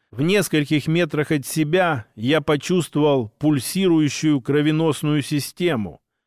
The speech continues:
«Вот это класс! Сконцентрируйся и не упусти его!» Вняв совету Кринге,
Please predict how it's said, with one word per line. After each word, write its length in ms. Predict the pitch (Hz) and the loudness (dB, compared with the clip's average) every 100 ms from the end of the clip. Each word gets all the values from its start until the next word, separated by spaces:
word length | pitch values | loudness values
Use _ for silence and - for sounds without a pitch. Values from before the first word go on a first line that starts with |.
| _ _ | _ _
«Вот 320 | 113 151 156 180 | -2 0 2 0
это 240 | 170 - | 2 0
класс! 680 | - 165 139 104 - - _ _ | 0 0 0 -2 -8 -12 _ _
Сконцентрируйся 1300 | - 190 202 170 208 180 190 214 165 123 101 95 - _ | -4 0 2 2 0 0 -2 0 0 0 -4 -10 -16 _
и 100 | 143 | 0
не 140 | 185 196 | 2 4
упусти 560 | 190 165 196 147 - | 2 2 -2 -2 -2
его!» 540 | 214 180 127 101 92 _ _ _ _ | -2 0 0 -2 -10 _ _ _ _
Вняв 400 | 110 160 214 190 | -4 0 2 2
совету 420 | 190 185 185 180 | 2 2 2 0
Кринге, 640 | 160 196 214 160 123 101 | 0 0 2 0 -2 -6